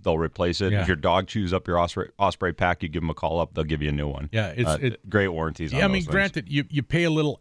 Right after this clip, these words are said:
Speaker 2: extra, but
Speaker 1: Oh, yeah.
Speaker 2: that, but because that warranty is worth it. If you don't lose it, like you said, if you don't lose it, you have it for life.
Speaker 1: Absolutely.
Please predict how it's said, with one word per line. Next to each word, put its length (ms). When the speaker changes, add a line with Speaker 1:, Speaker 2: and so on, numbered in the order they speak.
Speaker 2:
extra, 540
but 80
Speaker 1:
Oh, 60
yeah. 160
Speaker 2:
that, 180
but 180
because 320
that 160
warranty 460
is 140
worth 240
it. 140
If 260
you 100
don't 300
lose 320
it, 80
like 200
you 60
said, 140
if 120
you 80
don't 180
lose 280
it, 160
you 140
have 180
it 100
for 140
life. 340
Speaker 1:
Absolutely. 540